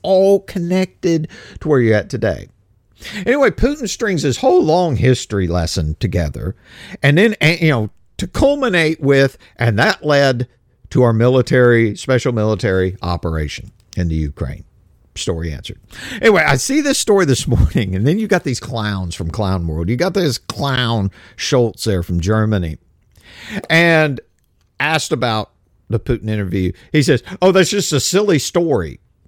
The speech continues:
The, the, the guy gives this lengthy historical preamble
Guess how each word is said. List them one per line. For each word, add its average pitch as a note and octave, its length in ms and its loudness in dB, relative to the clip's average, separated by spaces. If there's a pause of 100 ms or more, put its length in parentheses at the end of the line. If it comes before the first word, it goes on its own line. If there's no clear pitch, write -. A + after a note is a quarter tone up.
(260)
The, E3 120 4
the, C#3 480 2
the B2+ 160 4
guy A3+ 300 2
gives G#3+ 240 2
this D3 180 0
lengthy F#3+ 920 0 (120)
historical G3+ 840 4
preamble C#3 1080 2